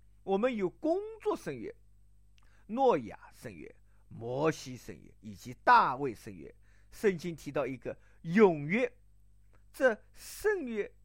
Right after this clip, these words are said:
是双向永恒的。之所以称为新圣约，是因为它是新呈现出来的，并不是最近才制定或提出来的，它是先于万物的，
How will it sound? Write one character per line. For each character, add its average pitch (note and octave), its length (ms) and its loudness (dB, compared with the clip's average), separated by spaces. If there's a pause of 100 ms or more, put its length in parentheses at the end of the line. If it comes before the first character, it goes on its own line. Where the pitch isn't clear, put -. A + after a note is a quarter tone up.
是 - 400 -12 (120)
双 D#4+ 580 -4
向 B3 340 -6
永 E3+ 240 0
恒 F3+ 160 -2
的。 - 240 2 (380)
之 - 160 -14 (220)
所 B3 320 -2
以 F#3 100 -2
称 G#3+ 380 -8
为 F#3+ 100 -6
新 F#4+ 640 -10
圣 - 180 -6
约， D#3+ 200 -8 (220)
是 - 160 -18
因 E3+ 140 -6
为 C3+ 120 -8 (320)
它 G3+ 260 2
是 - 260 -8 (160)
新 D#4+ 500 -10
呈 G3+ 240 -14
现 F#2 200 -12
出 - 100 -20
来 - 140 -18
的， - 100 -20 (560)
并 A3 200 -4
不 D3+ 120 -10
是 D3 140 -18
最 G#3+ 240 -8
近 C#3 180 -12
才 - 220 -10
制 - 260 -18
定 C#3 200 -12
或 G2+ 300 -14
提 - 160 -18
出 - 140 -8
来 B2 160 -4
的， - 100 -14 (580)
它 F#3+ 220 0
是 - 220 -8 (180)
先 D4+ 580 -2
于 G#3+ 80 -4
万 G3 260 4
物 D3 100 -8
的， G#2+ 120 -12